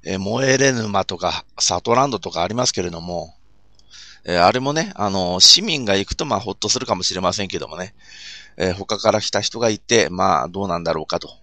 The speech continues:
まあ、そういうところですね。まあ、ですからですね、まあ、札幌まで来ましたらね、まあ、とりあえず、まあ、北大のキャンパスを、まあ、歩くと。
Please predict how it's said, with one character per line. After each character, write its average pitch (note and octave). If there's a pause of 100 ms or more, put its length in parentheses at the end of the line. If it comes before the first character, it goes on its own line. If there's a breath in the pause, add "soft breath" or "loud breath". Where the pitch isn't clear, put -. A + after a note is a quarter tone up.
ま -
あ、 E2+
そ F#2+
う -
い F#2
う -
と G2+
こ A#2
ろ B2
で D2+
す E2
ね。 E2 (1000 loud breath)
ま A#2+
あ、 A2
で G#2
す -
か -
ら A#2
で F#2
す -
ね、 G2
ま F#2
あ、 - (160)
札 -
幌 C3
ま D#3
で A2
来 -
ま G2+
し -
た A2+
ら E2+
ね、 F#2 (360 loud breath)
ま -
あ、 -
と A#2
り D3
あ G3
え B3
ず、 A3+
ま C#3
あ、 A2+
北 A2
大 D#3+
の E3+
キ -
ャ F#3+
ン A3
パ -
ス -
を、 G2+
ま G#2
あ、 F#2
歩 A#2+
く -
と。 -